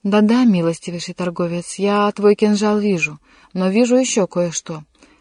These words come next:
Там на балконе стоит человек, и он видит тебя». Торговец,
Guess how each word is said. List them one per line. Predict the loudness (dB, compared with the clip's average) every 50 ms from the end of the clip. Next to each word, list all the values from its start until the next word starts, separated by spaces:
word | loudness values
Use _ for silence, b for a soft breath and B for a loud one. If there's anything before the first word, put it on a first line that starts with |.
| b b b _ _ _ _
Там | 2 2 4 4 2 0
на | -2
балконе | 0 0 0 0 0 0 0 2 2 0
стоит | 0 -2 -2 0 0 -2 -2
человек, | -4 -4 -2 0 0 2 2 2 2 0 -2
и |
он | -2 -2 -2 -2
видит | -2 -4 -4 -6 -10 _
тебя». | -10 -10 -10 -10 -10 -14 -14 -18 _ _ _ _ _ _ _ _ _ _ _ _ _ _ _ _ _ _ _ _ _ _ _ _ _ _ _ _ _ _ _ _ -14
Торговец, | -12 -12 -8 -4 -4 -2 -2 -2 -4 -6 -10 -18 -18